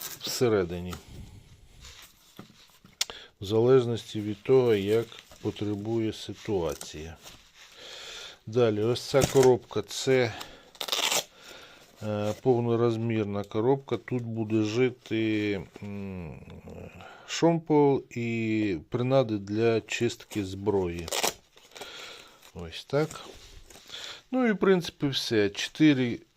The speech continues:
підставки під магазини, тобто кріплення під магазини.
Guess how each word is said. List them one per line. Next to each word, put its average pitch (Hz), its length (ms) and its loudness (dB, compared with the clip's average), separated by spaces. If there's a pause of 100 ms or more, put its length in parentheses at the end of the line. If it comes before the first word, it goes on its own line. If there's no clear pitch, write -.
(300)
підставки 120 580 2
під 107 240 -6
магазини, 139 640 0
тобто 123 400 -4
кріплення 120 540 -2
під 113 220 -6
магазини. 113 720 -2